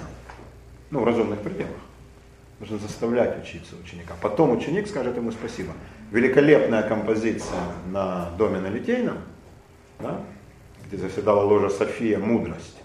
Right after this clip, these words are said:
она это блестяще иллюстрирует. Кто был? Очень многие, да? Ну, вы помните, да, композицию? Дева плачет, рыдает, когда похищает кентавр, дева душа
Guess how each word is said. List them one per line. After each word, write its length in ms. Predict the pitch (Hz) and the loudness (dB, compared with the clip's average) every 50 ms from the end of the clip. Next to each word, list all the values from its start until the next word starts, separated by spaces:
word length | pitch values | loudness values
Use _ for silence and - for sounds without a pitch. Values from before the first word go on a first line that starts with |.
| - - - - - - - - - | -20 -20 -20 -20 -20 -20 -20 -20 -14
она 140 | 101 113 156 | -8 -6 -4
это 140 | 160 147 110 | -4 -4 -6
блестяще 540 | 95 98 95 95 - 123 113 - - - 101 | -6 -8 -10 -8 -8 -8 -8 -8 -8 -10 -10
иллюстрирует. 560 | 98 - - - - - - - - - - - - - - - - - - - - - - - - - - - - - | -12 -12 -14 -16 -16 -16 -16 -16 -16 -16 -16 -16 -18 -20 -20 -20 -20 -20 -20 -20 -20 -20 -20 -20 -20 -20 -20 -20 -20 -20
Кто 180 | - - - 151 | -4 0 2 2
был? 380 | 151 156 170 180 175 - - - - - - - - - - - - - - | 4 4 2 2 0 -2 -6 -10 -14 -18 -20 -20 -20 -20 -20 -20 -20 -16 -14
Очень 240 | 101 101 - 120 127 | -14 -10 -6 -4 -2
многие, 260 | 135 131 107 90 - | -2 -2 -2 -2 -4
да? 160 | 139 131 123 | -4 -2 -2
Ну, 220 | 110 123 135 147 160 | 0 2 2 2 2
вы 80 | 156 | 2
помните, 340 | - 107 90 - - - - | 2 0 -2 -2 -6 -8 -10
да, 120 | - - - | -10 -10 -10
композицию? 640 | - - - - 92 78 76 - - - - 85 85 | -10 -12 -12 -14 -14 -14 -16 -16 -16 -16 -16 -12 -4
Дева 300 | 92 117 110 98 92 - | 2 2 4 4 2 0
плачет, 400 | - 110 101 90 - - - - | -2 -2 -4 -4 -4 -6 -6 -6
рыдает, 420 | 92 95 - 170 202 226 - - - | -8 -4 0 2 4 4 4 2 0
когда 160 | 214 196 202 | -2 -2 -2
похищает 540 | 202 190 180 - - - - 185 175 175 170 | -2 -4 -6 -6 -8 -8 -4 -2 -2 -2 -2
кентавр, 340 | 170 156 160 156 131 113 113 | -4 -2 -2 -2 -2 -2 -2
дева 200 | 117 117 110 107 | 0 0 0 0
душа 300 | 104 104 107 - - - | 0 -2 -4 -6 -6 -10